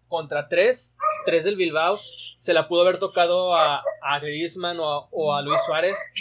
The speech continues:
pero prefirió driblear. Y es cuando digo, pues es que igual no, no le pueden complementar tanto como antes. Igual Luis Suárez sí, porque es muy buen complemento para él, pero ya no, ya no lo ves tan, tan fluido como antes. Y para mí Cristiano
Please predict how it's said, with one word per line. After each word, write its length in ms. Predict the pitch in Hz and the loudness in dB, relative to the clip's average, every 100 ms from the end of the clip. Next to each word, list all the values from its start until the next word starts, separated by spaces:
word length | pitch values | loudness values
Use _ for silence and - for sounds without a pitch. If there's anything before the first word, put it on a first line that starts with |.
| 196 - - | -12 -18 -6
pero 220 | 170 165 | 0 0
prefirió 420 | 175 156 160 160 | 2 -2 0 0
driblear. 400 | 170 208 175 202 - - - - - | 0 0 2 2 2 -2 -8 -14 -6
Y 100 | 160 | -4
es 80 | 156 | -4
cuando 160 | 185 | -2
digo, 240 | 180 170 165 | -2 -2 -2
pues 160 | 151 | -4
es 80 | - - | 2 2
que 60 | - | 2
igual 300 | 175 175 175 | -2 -4 -6
no, 380 | 175 180 185 - _ _ | -8 -10 -12 -18 _ _
no 180 | 156 147 | -14 -12
le 200 | 160 165 | -8 -8
pueden 380 | - 160 175 165 | -4 -4 -4 -6
complementar 640 | 175 156 143 143 147 147 | -8 -6 -12 -10 -10 -10
tanto 240 | 151 165 | -12 -10
como 180 | 175 139 | -10 -8
antes. 460 | 151 151 131 - - | -8 -8 -14 -16 -4
Igual 220 | 170 214 | 2 4
Luis 160 | 214 202 | 4 2
Suárez 200 | 220 202 | 2 4
sí, 140 | 190 - | 4 2
porque 160 | - | 0
es 100 | 208 | -4
muy 120 | 175 175 | -4 -10
buen 160 | 170 | -10
complemento 480 | 165 165 156 151 175 | -10 -8 -10 -10 -6
para 180 | 151 151 | -4 -4
él, 140 | 147 _ _ _ - | -6 _ _ _ -10
pero 240 | - 147 143 131 - - - - _ _ 160 | -4 -2 2 2 2 -6 -8 -12 _ _ -6
ya 180 | 156 156 | -2 -2
no, 540 | 170 175 185 175 170 _ | 0 0 0 -2 -6 _
ya 140 | - 165 | -4 -2
no 120 | 180 | 0
lo 100 | 185 | 0
ves 280 | 180 175 - | 0 -6 -4
tan, 280 | 175 180 175 175 147 - | -4 -4 -4 -4 -4 -6
tan 220 | 170 151 | -6 -6
fluido 300 | 156 156 170 | -10 -10 -8
como 200 | 190 151 | -8 -8
antes. 460 | 160 151 127 - _ _ _ - - | -8 -10 -12 -16 _ _ _ -20 -16
Y 160 | - 160 | -8 0
para 220 | 165 156 | 2 2
mí 120 | 156 156 | 0 -8
Cristiano 500 | 202 196 208 180 | -8 -6 -4 2